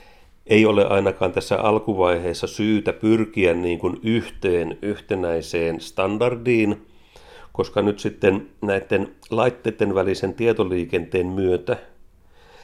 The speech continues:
on erilaisia sovellusalueita, joissa on hyvin erilaisia sitten nämä tietoliikennevaatimukset. Ja ylipäänsä, kun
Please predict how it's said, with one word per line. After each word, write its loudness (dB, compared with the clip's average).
on -2
erilaisia 4
sovellusalueita, 2
joissa 2
on 0
hyvin 0
erilaisia -2
sitten -8
nämä -4
tietoliikennevaatimukset. -4
Ja 2
ylipäänsä, 2
kun -6